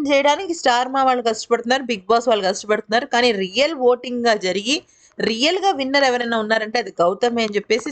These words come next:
చాలా, ఆ, ఆ, పీక్స్‌లో ప్రమోట్ చేసిందన్నమాట. కానీ కట్ చేస్తే సోనియా మ్యారేజ్‌కి కానీ రిసెప్షన్‌కి కానీ అస్సలు గౌతమ్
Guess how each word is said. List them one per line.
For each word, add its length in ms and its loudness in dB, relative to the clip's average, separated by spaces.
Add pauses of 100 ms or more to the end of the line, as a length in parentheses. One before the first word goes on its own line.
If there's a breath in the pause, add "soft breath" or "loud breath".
చాలా, 400 2 (960)
ఆ, 80 2 (120)
ఆ, 80 0 (100)
పీక్స్‌లో 520 2
ప్రమోట్ 360 -4
చేసిందన్నమాట. 500 -10 (540 loud breath)
కానీ 320 0
కట్ 240 -2
చేస్తే 340 0 (220)
సోనియా 440 2
మ్యారేజ్‌కి 540 -2
కానీ 260 0
రిసెప్షన్‌కి 640 -4
కానీ 360 0 (580 loud breath)
అస్సలు 340 -4
గౌతమ్ 440 -2